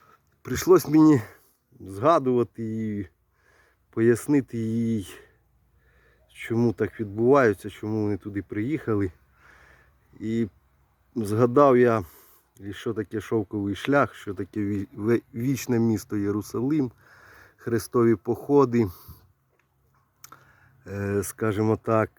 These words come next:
е, згадав, е, що таке морські шляхи, відкриття Колумбу, Вест-Індію, скажімо так,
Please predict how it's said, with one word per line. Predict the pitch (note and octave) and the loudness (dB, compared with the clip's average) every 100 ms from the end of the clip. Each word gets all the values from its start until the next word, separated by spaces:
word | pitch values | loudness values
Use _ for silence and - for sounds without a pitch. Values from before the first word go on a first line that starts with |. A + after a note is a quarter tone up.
| - - - | -20 -16 -10
е, | G#2 G#2+ | -6 -4
згадав, | G2+ F#2+ G#2 G2+ A#2 A#2 A2 F#2+ - _ _ _ _ _ _ _ _ _ _ _ _ _ - | -4 -4 -4 0 4 4 4 0 -6 _ _ _ _ _ _ _ _ _ _ _ _ _ -20
е, | - C#3+ B1 - - B2 A#2 - - - G#2 A#2+ A2+ - - - - A#2+ B2+ B2 B2 A#2+ A#2+ | -18 -16 -16 -16 -16 -14 -14 -14 -14 -14 -14 -16 -16 -14 -14 -14 -14 -14 -14 -14 -14 -16 -16
що | - A#2+ | -6 -2
таке | A2 A2 - | 0 -2 -2
морські | G#2+ A2 - - D3+ | 0 0 -2 -4 -4
шляхи, | - B2+ G#2+ - A2+ | -2 -2 -4 -4 -4
відкриття | A2 - - A#2+ G#2 A#2+ A2 | -4 -6 -2 -2 0 -2 -2
Колумбу, | A#2+ A#2 C#3 D3 C3 A2+ A#2 A2+ A2 A2 | -2 0 2 2 2 0 -2 -2 -4 -4
Вест-Індію, | A2 A#2+ A2 - B2+ C#3 D3+ D3 C3 A#2 B2 A#2 | 2 2 2 -4 -18 -4 4 4 4 2 0 0
скажімо | G#2+ - A2 G2+ A2 G#2+ - | -2 -4 -4 -2 -2 -4 -2
так, | A2+ | -4